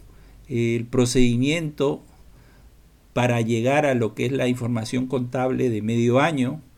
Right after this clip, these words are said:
y todo lo que implica hacer para tener una información o llegar a tener una información válida a medio año, y esto va a servir también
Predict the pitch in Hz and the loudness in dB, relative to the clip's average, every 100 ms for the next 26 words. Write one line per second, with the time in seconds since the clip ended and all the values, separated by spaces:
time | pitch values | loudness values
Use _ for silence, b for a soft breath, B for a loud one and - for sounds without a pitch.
0 | b b b 117 110 147 147 135 123 120 | b b b -6 -2 4 4 4 2 0
1 | 113 117 143 185 - 135 - 110 - - | -4 -4 -4 -4 -2 -2 -2 -8 -2 2
2 | 170 175 - 110 113 110 104 113 135 147 | 4 2 -4 -2 -2 -4 -4 0 0 -2
3 | - - B B 131 139 127 120 110 107 | -6 -18 B B -6 -4 -4 -4 -4 -6
4 | - 147 123 113 110 123 147 131 113 117 | -6 -6 -4 -4 -2 0 2 0 -2 -4
5 | 127 131 131 131 123 - - 117 107 107 | -4 -4 -4 -6 -6 -12 -10 -8 -6 -8
6 | 110 131 120 113 147 143 123 117 104 110 | -2 0 2 2 0 2 0 -2 -4 -2
7 | 135 139 147 165 196 233 - 123 120 147 | 0 4 4 2 0 -4 -4 -4 0 0
8 | - 147 139 147 147 147 147 147 143 139 | 0 2 2 2 -2 -2 -2 -4 -4 -6
9 | 151 | -8